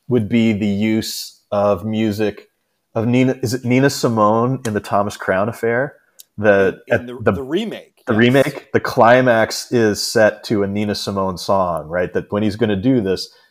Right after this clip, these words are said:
Speaker 1: it is a kind of, and it is an art heist. Often our, our favorite heist, we think, um, crime shouldn't pay. And so we like it when the criminals are stealing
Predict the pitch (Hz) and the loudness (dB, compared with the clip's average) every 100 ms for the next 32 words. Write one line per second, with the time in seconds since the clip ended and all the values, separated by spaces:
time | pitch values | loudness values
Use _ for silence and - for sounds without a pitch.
0 | - 110 110 104 120 101 92 - _ _ | -6 -2 -2 -2 -2 -2 -4 -8 _ _
1 | _ _ - 127 131 139 120 117 - 123 | _ _ 0 4 6 6 4 2 6 6
2 | 123 - 92 76 - - _ _ 127 123 | 6 2 -2 -2 -10 -18 _ _ 4 4
3 | 127 120 123 - - - 117 117 117 - | 4 -2 -4 -6 -6 2 4 6 4 4
4 | 135 127 - 117 113 - 117 104 113 104 | 6 4 4 2 2 -2 -4 -2 -4 -4
5 | _ _ _ _ _ _ _ _ _ _ | _ _ _ _ _ _ _ _ _ _
6 | - 110 98 90 87 82 - - 123 120 | -8 -4 -4 -4 -10 -16 -12 2 4 6
7 | 120 - 131 110 104 - 135 123 101 98 | 4 0 0 0 -4 -2 2 4 2 0
8 | _ _ _ _ _ 120 - 120 113 117 | _ _ _ _ _ -8 -2 0 4 6
9 | 127 135 113 107 104 - 120 107 104 104 | 4 2 0 -2 -4 -2 -2 0 0 0
10 | - 120 107 98 | -2 -2 0 -2